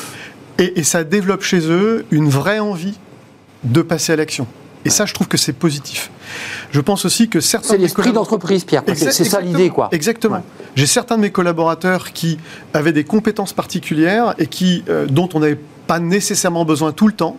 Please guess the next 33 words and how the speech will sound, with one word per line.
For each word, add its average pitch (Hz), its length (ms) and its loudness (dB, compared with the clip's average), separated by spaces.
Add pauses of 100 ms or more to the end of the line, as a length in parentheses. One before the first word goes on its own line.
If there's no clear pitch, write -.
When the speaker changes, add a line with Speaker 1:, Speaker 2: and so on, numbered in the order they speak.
(400)
Speaker 1:
qui - 100 -4
travaillent 196 380 0
aujourd'hui 165 480 -2
un 151 100 0
petit 147 240 -2
peu, 254 320 2
quelques 160 580 2
heures, 180 300 0
quelques 147 260 -2
jours 151 260 2
par - 180 -4
semaine 160 260 0
pour 143 160 0
nous, 202 200 0 (260)
et 156 60 4
qui - 120 -10
travaillent 226 340 0
aussi 214 220 -4
à 185 60 -4
côté. 175 280 -4 (360)
Et 151 100 2
donc, 214 300 0 (160)
quand 160 180 -2
ils 139 60 -10
travaillent 185 260 0
pour 170 160 -4
nous, 190 120 2
ils 220 40 4
sont 214 240 -2
indépendants. 175 460 0 (520)
Et 170 120 2
en 160 100 0
ça, 262 380 -2